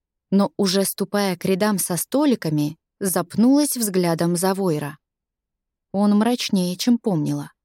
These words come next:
Высокий, крепкий, темноволосый и очень красивый. Хищно,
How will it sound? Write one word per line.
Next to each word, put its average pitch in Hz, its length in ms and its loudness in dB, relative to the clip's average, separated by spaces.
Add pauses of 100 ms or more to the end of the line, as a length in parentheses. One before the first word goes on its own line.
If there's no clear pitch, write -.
(580)
Высокий, 180 800 -4 (280)
крепкий, 202 640 0 (460)
темноволосый 160 920 -2 (460)
и 226 200 0 (120)
очень 196 480 2
красивый. 185 720 -4 (680)
Хищно, 170 720 -2